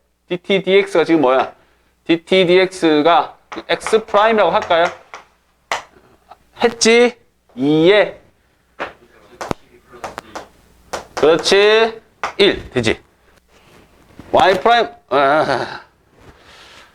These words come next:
디티 디엑스라고 해야겠다. 디티 디와이. 이 티겠죠? 돼?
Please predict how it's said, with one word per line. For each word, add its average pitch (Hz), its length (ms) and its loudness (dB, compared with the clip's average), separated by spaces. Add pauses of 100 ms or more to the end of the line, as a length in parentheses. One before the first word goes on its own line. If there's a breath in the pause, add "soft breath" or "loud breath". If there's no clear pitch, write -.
(1080 loud breath)
디티 - 320 -6
디엑스라고 90 380 -6
해야겠다. - 420 -8 (1000 loud breath)
디티 107 260 -2
디와이. 85 400 0 (3500)
이 277 120 2
티겠죠? 220 380 2 (1600)
돼? 190 340 -2